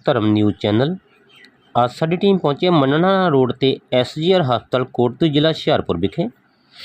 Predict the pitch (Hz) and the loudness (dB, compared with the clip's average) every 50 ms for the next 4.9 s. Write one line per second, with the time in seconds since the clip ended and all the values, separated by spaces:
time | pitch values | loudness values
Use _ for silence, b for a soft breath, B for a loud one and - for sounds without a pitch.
0 | B B B B B B B B _ - 127 127 - - - - 208 208 190 - | B B B B B B B B _ -2 -2 -2 -2 0 0 0 0 0 0 -4
1 | - _ - 131 120 147 151 175 190 185 175 165 160 139 147 143 139 127 - - | -2 _ -2 -2 -2 0 0 0 2 4 2 2 0 0 0 0 0 0 -2 -2
2 | 131 - 147 143 131 135 123 131 143 147 - _ _ _ b b b b b b | -2 0 0 2 2 0 0 0 -2 -6 -10 _ _ _ b b b b b b
3 | - 120 113 139 127 - - 175 180 - 156 127 120 120 120 170 180 - - 147 | -6 -4 -2 -2 -2 -2 -2 -4 0 0 2 2 2 2 2 0 0 0 0 0
4 | 143 131 123 131 127 135 113 104 113 131 143 123 117 117 117 113 - | 0 2 2 0 0 0 2 2 0 0 0 0 0 0 -2 -2 -4